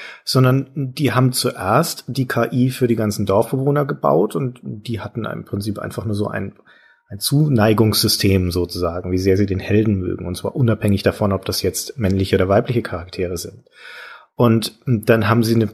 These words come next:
ganz pragmatische Kosten-Nutzen-Rechnung aufgemacht, wie viel Aufwand das jetzt wäre, das zu unterscheiden, also neuen Code zu schreiben, um zu unterscheiden, dass das bei weiblichen Charakteren funktionieren soll, aber bei männlichen nicht. Und haben gesagt, „Pff,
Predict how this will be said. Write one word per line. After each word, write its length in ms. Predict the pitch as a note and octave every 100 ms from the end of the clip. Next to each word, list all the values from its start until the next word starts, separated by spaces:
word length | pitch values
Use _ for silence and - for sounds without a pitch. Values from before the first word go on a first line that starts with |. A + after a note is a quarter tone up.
| -
ganz 220 | - G2 -
pragmatische 640 | - G#2+ F#2 F#2+ C#3+ C3
Kosten-Nutzen-Rechnung 880 | - A#2 - A#2 C#3 A#2+ G#2+ G2+ G2+
aufgemacht, 560 | G2+ - G#2 F#2+ -
wie 80 | A2
viel 160 | G2+ G#2+
Aufwand 340 | G#2+ G#2 A2
das 100 | G#2
jetzt 200 | G#2 -
wäre, 260 | A2 G#2+ G#2
das 240 | G#2 -
zu 120 | -
unterscheiden, 760 | G#2+ G#2 A2+ G#2+ - G2 B2 D#3
also 160 | G#2 G2
neuen 300 | G#2 G#2 G2+
Code 280 | - B2 -
zu 120 | A#2
schreiben, 320 | - F#2+ A2+
um 80 | G2+
zu 100 | -
unterscheiden, 520 | G2 F#2+ - G#2 C3+
dass 160 | A2 -
das 140 | G2+
bei 160 | - F#2 -
weiblichen 400 | F#2 B2+ C#3+ D3+
Charakteren 420 | C3 B2 - A2+
funktionieren 380 | - G2+ B2 D#3
soll, 140 | C#3
aber 160 | A2 G#2+
bei 100 | G2
männlichen 380 | G2 F#2 F#2+ G2
nicht. 240 | - - - - -
Und 60 |
haben 120 | A#2
gesagt, 300 | G#2+ A2+ - - _ _ -
„Pff, 340 | - - -